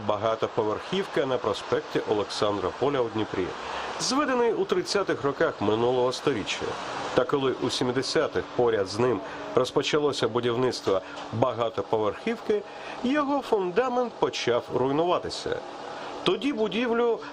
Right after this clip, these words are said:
рейками скріпили із сусіднім будинком під номером десять дріб дванадцять. І вони, по суті, стали єдиним організмом.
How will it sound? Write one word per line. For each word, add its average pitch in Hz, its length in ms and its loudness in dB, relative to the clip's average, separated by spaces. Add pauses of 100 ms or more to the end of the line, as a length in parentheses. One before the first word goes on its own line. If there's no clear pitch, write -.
рейками 196 680 2
скріпили 170 760 0 (260)
із 170 140 0
сусіднім 165 760 0
будинком 135 600 2
під 135 160 0
номером 104 560 4
десять 175 360 2 (200)
дріб 104 240 2
дванадцять. 131 500 2 (520)
І 277 60 2
вони, 294 320 2
по 175 180 0
суті, 269 420 2
стали 170 440 2 (200)
єдиним 156 560 2 (320)
організмом. 101 680 0